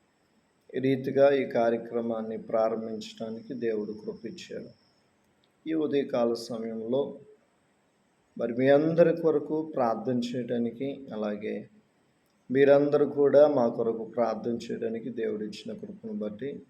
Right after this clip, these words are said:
దేవునికి మహిమ కలుగును గాక. బాగున్నారా? ప్రియ దేవుని బిడ్డలారా, మరి మీ యొక్క అవసరతల కొరకు, మీ యొక్క పరిస్థితుల కొరకు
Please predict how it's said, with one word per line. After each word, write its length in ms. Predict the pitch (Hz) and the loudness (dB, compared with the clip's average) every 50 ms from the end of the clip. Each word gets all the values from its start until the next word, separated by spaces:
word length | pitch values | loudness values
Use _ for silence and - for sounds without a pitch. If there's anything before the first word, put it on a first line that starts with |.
| _ | _
దేవునికి 420 | 113 107 107 104 107 104 104 104 104 | -12 -10 -8 -8 -8 -8 -10 -10 -10
మహిమ 320 | 104 104 104 104 104 104 | -10 -8 -8 -8 -8 -8
కలుగును 420 | 104 - - 104 104 98 107 104 | -8 -8 -10 -8 -8 -8 -8 -10
గాక. 500 | 101 98 101 101 98 98 - - 139 139 - - - _ _ _ _ _ _ _ _ _ _ 107 | -10 -10 -10 -10 -12 -8 -6 -6 -6 -6 -8 -12 -20 _ _ _ _ _ _ _ _ _ _ -4
బాగున్నారా? 600 | 107 104 107 107 110 107 107 110 127 147 - - - - _ _ _ _ _ _ _ _ _ _ _ _ _ _ _ _ - | -4 -2 -2 -4 -4 -4 -2 0 0 0 -2 -6 -14 -20 _ _ _ _ _ _ _ _ _ _ _ _ _ _ _ _ 0
ప్రియ 120 | 143 156 | 2 4
దేవుని 260 | 147 156 160 156 151 | 6 6 6 6 6
బిడ్డలారా, 720 | 143 147 123 135 139 139 139 131 143 151 156 165 - - - - - | 2 0 0 4 6 6 8 8 6 4 2 0 -2 -6 -10 -16 -8
మరి 580 | 143 127 113 107 110 110 110 107 107 107 110 - - - _ _ - | -4 -2 -2 0 -2 -4 -6 -8 -10 -10 -14 -18 -20 -20 _ _ -6
మీ 100 | 117 107 | -4 -2
యొక్క 280 | 107 107 101 - - 110 107 107 104 104 107 - - _ _ - | -2 -2 -2 -4 -4 -2 -2 -2 -4 -6 -8 -12 -16 _ _ -10
అవసరతల 640 | - 107 107 110 - - - - 120 - - 127 113 | -8 -6 -6 -6 -8 -8 -6 -4 -4 -4 -2 -4 -4
కొరకు, 560 | 113 - 123 120 120 117 - - 151 151 151 - _ _ _ _ _ _ _ _ _ _ _ _ _ _ _ _ _ _ - | -2 -2 -2 -2 -2 -2 -4 -6 -6 -6 -8 -12 _ _ _ _ _ _ _ _ _ _ _ _ _ _ _ _ _ _ -8
మీ 140 | 127 139 147 | -2 2 6
యొక్క 460 | 151 151 147 143 143 - 165 143 131 | 8 8 8 8 6 6 6 8 8
పరిస్థితుల 760 | 127 127 - 131 123 117 143 135 - - 151 123 - 143 131 | 6 6 4 2 2 2 2 -2 -4 -6 -6 -4 -4 -4 -4
కొరకు 600 | 131 113 131 131 123 123 123 - 151 156 156 156 | -4 -2 -2 -2 -2 -2 -4 -6 -8 -8 -8 -10